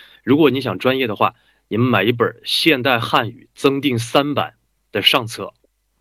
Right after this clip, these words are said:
啊，我不是在做广告啊，因为这本书它用不着我做广告，它非常经典。呃，因为这本书的跟语音相关的部分比较简洁，比较好学，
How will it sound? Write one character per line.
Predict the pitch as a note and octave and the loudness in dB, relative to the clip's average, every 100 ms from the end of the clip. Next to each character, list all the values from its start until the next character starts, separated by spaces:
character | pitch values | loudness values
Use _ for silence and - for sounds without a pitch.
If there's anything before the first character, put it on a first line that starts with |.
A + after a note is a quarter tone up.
| _ | _
啊， | - | -4
我 | G#2+ | -2
不 | B2 | 0
是 | C3 | 0
在 | C3 | 0
做 | A#2+ B2+ | 0 0
广 | G2 E2+ | -4 -2
告 | A2 | 0
啊， | F#2 F2 | 0 -4
因 | A2 | -4
为 | A2+ | -4
这 | A#2+ | -4
本 | G2+ F2+ | -4 -6
书 | - A2+ A2+ | -6 -6 -6
它 | - | -6
用 | A2+ B2 | -6 -4
不 | A#2 | -2
着 | B2 | -2
我 | F#2 | -4
做 | E2 G2+ | -6 -8
广 | E2+ - | -8 -12
告， | F2+ E2+ | -16 -16
它 | G#2+ | -8
非 | A#2 | -4
常 | B2+ B2 | -4 -4
经 | C3+ C#3 | -4 -6
典。 | G#2+ - _ - - - _ - | -8 -12 _ -20 -20 -20 _ -12
呃， | F#2 | -6
因 | B2 | -2
为 | |
这 | D3 | 0
本 | D3 | 0
书 | A2+ A#2 C#3+ | -2 -2 0
的 | B2+ G#2 F2+ _ _ _ _ _ _ _ _ _ | 0 0 -2 _ _ _ _ _ _ _ _ _
跟 | - D3 | 2 2
语 | B2 | 2
音 | A2 C#3 | -2 -2
相 | C#3 C#3 | -2 0
关 | C3+ | -2
的 | |
部 | B2+ B2+ | -2 -4
分 | A2+ F2+ - | -4 -8 -10
比 | G2 | -4
较 | D3 C#3+ | 0 0
简 | A#2 A#2 E2 E2 | -2 -6 -6 -8
洁， | - F#2 | -8 -6
比 | G#2 | -6
较 | G#2+ A#2 | -2 -2
好 | A2 - E2 | -2 -10 -2
学， | - - - F2+ G#2 B2+ | 0 0 -2 -2 -2 -2